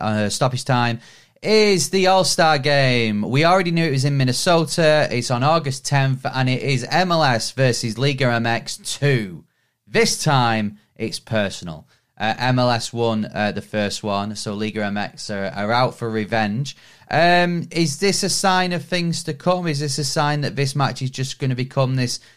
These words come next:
um, M L S v Liga M X match? 'Cause there were, in L A last year, there was a lot of,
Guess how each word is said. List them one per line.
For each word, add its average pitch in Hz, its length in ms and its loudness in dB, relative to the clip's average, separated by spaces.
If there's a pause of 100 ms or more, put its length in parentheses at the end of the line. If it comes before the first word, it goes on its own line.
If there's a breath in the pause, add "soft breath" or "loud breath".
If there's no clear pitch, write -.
(240 soft breath)
um, 117 560 0
M 127 160 2
L 127 100 4
S 120 180 0
v 120 200 -2
Liga 117 340 -2
M 113 140 0
X 120 240 -4
match? 113 220 -4
'Cause 131 160 -2
there 151 100 -4
were, 139 160 4
in 131 480 -2
L 143 260 2
A 143 340 0
last 123 340 -4
year, 135 280 2
there 110 160 -4
was 110 100 -6
a 120 80 -4
lot 151 240 -2
of, 123 300 -2